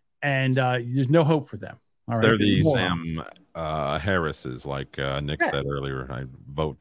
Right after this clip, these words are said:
Speaker 2: for.
Speaker 1: Yeah, they, they'd vote for a, a, a, a pickle, if, uh, it, it had a Demo-, a D next to its name.
Speaker 2: Right.
Speaker 1: That's who they would vi-, vote for, which is fine.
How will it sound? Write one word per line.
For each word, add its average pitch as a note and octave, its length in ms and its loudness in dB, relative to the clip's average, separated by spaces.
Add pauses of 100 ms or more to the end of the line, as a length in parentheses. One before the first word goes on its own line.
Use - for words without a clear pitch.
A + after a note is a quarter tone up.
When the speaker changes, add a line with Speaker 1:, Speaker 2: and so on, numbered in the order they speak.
Speaker 2:
for. D2 300 -4 (500)
Speaker 1:
Yeah, G3 140 0
they, G3+ 160 0
they'd G#3+ 260 0
vote G#3 180 2
for F3+ 220 2
a, C#3 180 4
a, D3 80 -2
a, C3+ 320 0 (100)
a A#2+ 40 -4
pickle, - 540 -4 (540)
if, C#3+ 240 0
uh, A2+ 300 2
it, C3+ 220 -2
it C#3 120 0
had C3+ 260 2
a B2 40 0
Demo-, C3+ 420 0
a C3+ 100 0
D C#3 220 2
next A#2 240 -2
to A2+ 100 -2
its - 160 -6
name. G#2 280 -6 (240)
Speaker 2:
Right. - 240 -8 (300)
Speaker 1:
That's C#3 220 2
who D3+ 120 2
they C3+ 100 2
would B2 140 0
vi-, A2+ 240 -2
vote A#2 280 0
for, - 320 -16 (100)
which C#4+ 200 0
is A#3 100 -6
fine. - 280 -6